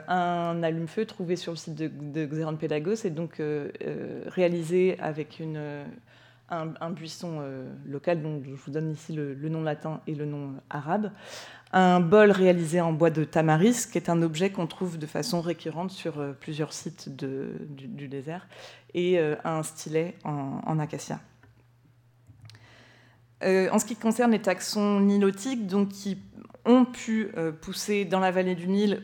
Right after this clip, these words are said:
ou, euh, dans les, dans les oasis du désert, euh, occidental,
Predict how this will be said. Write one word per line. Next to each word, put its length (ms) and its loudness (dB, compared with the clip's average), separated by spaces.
ou, 280 4
euh, 140 4
dans 140 2
les, 220 2
dans 180 2
les 200 0
oasis 280 2
du 140 -8
désert, 360 0
euh, 220 -2
occidental, 680 -2